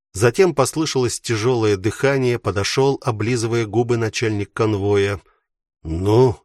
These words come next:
спросил Сорокин. «Ликвидированы», — ответил начальник конвоя и повторил фамилии убитых. Поезд отошел.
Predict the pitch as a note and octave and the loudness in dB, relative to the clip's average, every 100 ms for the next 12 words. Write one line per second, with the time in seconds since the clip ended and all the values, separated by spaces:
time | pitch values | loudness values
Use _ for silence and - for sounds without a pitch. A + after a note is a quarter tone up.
0 | - - - G2 - G#2 A2 G#2+ G2 G#2+ | -18 -10 -6 -4 -4 -4 -2 -2 -2 -4
1 | F#2+ _ _ _ _ _ _ _ - G#2+ | -4 _ _ _ _ _ _ _ -2 0
2 | G#2 A#2 C3 C3 A2+ G2+ F#2 E2+ _ - | 2 0 0 2 2 0 -2 -6 _ -4
3 | G#2 A2 G2 G2 G2 G2 A2 F#2 F#2+ - | -2 -2 -4 -4 -4 -4 -4 -4 -6 -8
4 | F#2+ G2+ C3 C3+ A#2+ _ _ _ _ _ | -8 -2 -2 -2 -6 _ _ _ _ _
5 | - E3 - - - G#2+ A#2+ - G2 G2+ | -6 -4 -2 -4 0 0 0 -2 -2 -2
6 | G2+ G2+ G2 - - A2 E2+ E2 - - | -2 -2 -4 -8 -6 -6 -6 -12 -12 -12
7 | - _ _ _ _ _ _ _ _ _ | -14 _ _ _ _ _ _ _ _ _
8 | _ _ C3 E3 D3 - A#2+ - A#2+ - | _ _ 2 2 2 -2 -4 -2 -2 -2
9 | C3+ B2 E2+ | -2 -4 -6